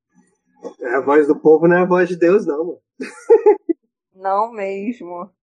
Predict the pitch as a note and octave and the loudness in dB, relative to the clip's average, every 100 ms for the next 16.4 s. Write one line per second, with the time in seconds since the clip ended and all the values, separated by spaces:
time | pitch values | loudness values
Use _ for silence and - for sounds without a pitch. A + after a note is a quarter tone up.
0 | _ _ C3+ D3+ - E3 - F3 - E3+ | _ _ -20 -16 -14 -14 -14 -20 -16 -14
1 | E3 D#3+ E3 D3+ C#3+ - F3+ D3+ - C#3 | -12 -10 -8 -8 -12 -12 -12 -12 -6 -6
2 | - D3 - - E3+ - E3+ C#3+ D3+ F3+ | -6 -16 -18 -6 -4 -4 -6 -8 -8 -12
3 | - - G3 - F3 D3+ D3+ - _ C3+ | -16 -10 -10 -10 -14 -6 -4 -6 _ -14
4 | C3 E3 D#3+ C#3 - D3 D3+ F#3+ E3+ D3 | -4 -2 -2 -10 -10 -6 -2 0 0 0
5 | D3 F3+ E3 D3 C3+ - D3+ F3+ F#3+ E3 | 0 0 0 -6 -20 -18 -10 -4 -4 -4
6 | D3 - E3 - E3 D3 - D3+ E3 C3+ | -8 -10 -12 -12 -12 -12 -14 -14 -14 -12
7 | D#3+ E3+ D#3+ B2+ A#2 A2+ A2 G2 _ _ | -14 -12 -12 -6 -6 -6 -8 -20 _ _
8 | _ _ _ _ C#3+ G3+ F3+ G3 E3+ - | _ _ _ _ 2 2 2 -2 -2 -8
9 | _ - D3 C3+ D#3+ D3+ D#3 D#3 D#3+ C#3+ | _ 0 0 0 -2 -4 -8 -18 -18 -16
10 | D3+ C#3 - - F3+ F#3 D3+ - D#3+ C#3+ | -12 -12 -14 -8 -6 -6 -8 -10 -6 -2
11 | C3 A#2+ A2 _ _ _ _ - C3+ - | 0 -2 -6 _ _ _ _ -2 -2 -2
12 | C#3 B2 - B2+ A#2+ C3+ B2 - B2 - | -8 -10 -10 -8 -8 -10 -10 -12 -16 -4
13 | B2 - - - - - G3 E3 D#3 C3+ | -4 -4 -18 -10 -8 2 2 2 2 2
14 | F#3 - - C#3+ C3+ - C3+ C3 C3 C#3 | 2 0 -6 -4 -4 -6 -8 -8 -10 -10
15 | C3+ C#3+ C3+ B2+ C#3+ C3+ C#3+ E3 C#3+ C#3 | -8 -8 -8 -10 -10 -10 -6 -6 -6 -2
16 | F3+ G#3+ C3+ A2+ | -2 0 -4 -6